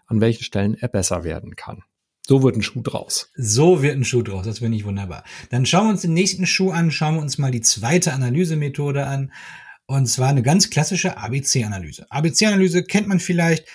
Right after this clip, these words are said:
Speaker 2: heißt erstmal nichts anderes als eine subjektive Einordnung von Kandidatinnen in passend, eventuell passend und unpassend. So, das ist der Klassiker. Das ist in einigen Systemen auch schon vorgesehen. Also ich kenne sehr, sehr viele Bewerbermanagementsysteme, die haben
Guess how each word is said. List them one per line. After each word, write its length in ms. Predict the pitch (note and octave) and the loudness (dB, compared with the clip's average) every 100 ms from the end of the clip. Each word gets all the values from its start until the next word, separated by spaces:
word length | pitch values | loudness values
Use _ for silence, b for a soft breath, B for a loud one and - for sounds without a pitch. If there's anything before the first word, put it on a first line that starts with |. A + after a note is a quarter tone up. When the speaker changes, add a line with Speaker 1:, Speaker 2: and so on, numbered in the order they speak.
| B - | B -2
Speaker 2:
heißt 240 | F#3 - | 0 0
erstmal 280 | E3 - D3 | -2 -2 0
nichts 200 | C#3 - | -2 -4
anderes 560 | C3+ F3+ E3+ E3 E3+ | 0 4 4 4 0
als 300 | - B2+ B2+ | 0 -2 -2
eine 180 | C3 A#2+ b - | -2 -6 b -2
subjektive 720 | G#2+ F#3+ F#3+ - E3+ C3 - | 2 2 0 0 -2 -2 -4
Einordnung 580 | B2+ G3 G#3+ G#3 G3 F#3+ | 0 2 2 0 0 -2
von 240 | - D3+ - | 0 -4 -2
Kandidatinnen 760 | D3 C3+ D3 G#3+ G#3 G3+ F#3+ | -2 0 0 0 0 -2 -2
in 340 | E3+ D3+ C#3+ B B B - | -2 -2 -2 B B B -4
passend, 560 | - A3+ G#3+ G3+ F#3+ - | 0 2 2 0 -4 -6
eventuell 580 | A#2+ D3+ F3+ F#3 D3 D#3 | -2 2 2 2 -2 -2
passend 460 | C#3+ C3 D3 - | -2 -2 -4 -6
und 140 | F#3+ - - | -8 -8 0
unpassend. 720 | F3+ B2 F#2+ F2 - - - _ _ | 2 2 0 -6 -8 -12 -20 _ _
So, 140 | D3 D#3+ | -4 0
das 160 | F#3 | 0
ist 60 | F#3 | 0
der 100 | B2 | -4
Klassiker. 580 | A#3 A#3+ G3+ F#3+ F#3 F3+ B B B B | 0 0 2 2 2 0 B B B B
Das 100 | C#3+ | -4
ist 240 | - A3+ A#3+ | 0 0 0
in 60 | |
einigen 340 | - G#3 A3 E3+ | 0 2 4 4
Systemen 360 | E3 - F3+ | 2 2 0
auch 80 | E3 | 0
schon 120 | G#3+ | -4
vorgesehen. 480 | - C#4+ A3+ F#2+ D#2 | -2 0 0 -2 -4
Also 160 | A#2 C3+ | -6 -4
ich 100 | - | 0
kenne 200 | G3+ F3+ | 0 2
sehr, 100 | G#3+ | 2
sehr 140 | G#3 | 0
viele 160 | G3+ E3+ | 0 -2
Bewerbermanagementsysteme, 1200 | C#3 F#3+ G3 F#3 F#3 - F3 - D#3 F3 E3+ E3 | 2 2 2 2 2 0 -2 -2 -2 0 2 0
die 220 | D3 D3 | 0 -2
haben 380 | C#3+ G#3 G3+ | 0 2 2